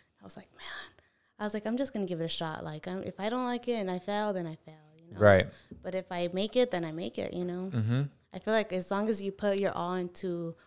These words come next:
Speaker 1: what you wanna do, you'll definitely succeed.
Speaker 2: Yeah, that, for sure.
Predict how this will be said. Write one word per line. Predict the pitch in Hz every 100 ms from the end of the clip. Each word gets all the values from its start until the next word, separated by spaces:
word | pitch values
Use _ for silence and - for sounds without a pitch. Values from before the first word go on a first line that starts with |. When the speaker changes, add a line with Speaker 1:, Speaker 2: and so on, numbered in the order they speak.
| _
Speaker 1:
what | - 190
you | 190
wanna | 185 175
do, | 170 165 180 190 202 -
you'll | 180
definitely | 175 170 170 175 165 165 165 165 160 165 - - _ _
succeed. | - 180 - 165 160 156 - _ - -
Speaker 2:
Yeah, | 117 104
that, | 104 - -
for | 117
sure. | - 135 113